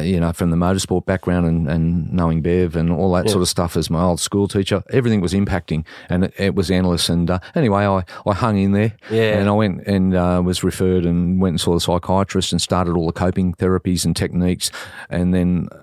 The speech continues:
Speaker 1: uh, something that was a little bit more unique for me, I was able to, um, use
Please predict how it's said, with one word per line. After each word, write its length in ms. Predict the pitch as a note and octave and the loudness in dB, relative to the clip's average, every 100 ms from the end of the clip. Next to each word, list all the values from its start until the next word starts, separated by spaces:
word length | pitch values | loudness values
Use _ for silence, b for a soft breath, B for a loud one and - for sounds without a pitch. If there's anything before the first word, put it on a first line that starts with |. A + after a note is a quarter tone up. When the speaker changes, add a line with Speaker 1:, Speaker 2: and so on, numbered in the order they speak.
| - | -20
Speaker 1:
uh, 240 | G2+ F2+ F2 | -14 -8 -2
something 320 | A2 G2+ F#2+ | 0 2 2
that 80 | E2 | 2
was 120 | F#2 | 0
a 60 | |
little 240 | G2 A#2+ A#2+ | 0 2 2
bit 220 | A#2 - | 0 -2
more 480 | G2+ G#2+ G#2+ G#2 G2+ | 0 2 2 2 2
unique 340 | G2 G#2 A2 | 0 0 -2
for 80 | - | 0
me, 240 | F#2+ C3 E3 | 0 2 2
I 60 | F#2+ | 0
was 180 | F2+ | 0
able 220 | E2 E2+ E2 | 0 0 0
to, 220 | E2 E2 b b b b b - - | 0 -2 b b b b b -20 -4
um, 340 | D#2+ D#2+ E2 | -2 0 0
use 640 | E2+ E2+ F2 E2+ D#2 - | 0 0 0 0 -2 -4